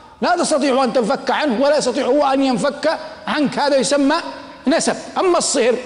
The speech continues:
فهو أن تزوج أحداً أو تتزوج من، من أحد، فهذا يسمى صهر. لكن الصهر يختلف عن النسب في أنك تستطيع أن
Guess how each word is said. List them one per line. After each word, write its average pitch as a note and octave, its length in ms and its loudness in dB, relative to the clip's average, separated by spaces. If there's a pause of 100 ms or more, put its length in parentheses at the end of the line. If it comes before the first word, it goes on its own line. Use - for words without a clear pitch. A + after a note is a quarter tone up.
(720)
فهو C4+ 280 2
أن D4 180 0
تزوج D4 600 4
أحداً D#4+ 720 0
أو E4+ 140 2
تتزوج D4+ 680 2
من، F4+ 240 2 (680)
من D4 180 2
أحد، - 280 -2 (920)
فهذا C4+ 300 0
يسمى D4+ 480 2 (520)
صهر. B3 300 2 (640)
لكن D#4 480 2
الصهر C#4 460 2
يختلف D4 600 2
عن C#4+ 180 0
النسب C4+ 440 2 (520)
في C4+ 180 2
أنك D4 260 2
تستطيع D4 880 2
أن E4 140 2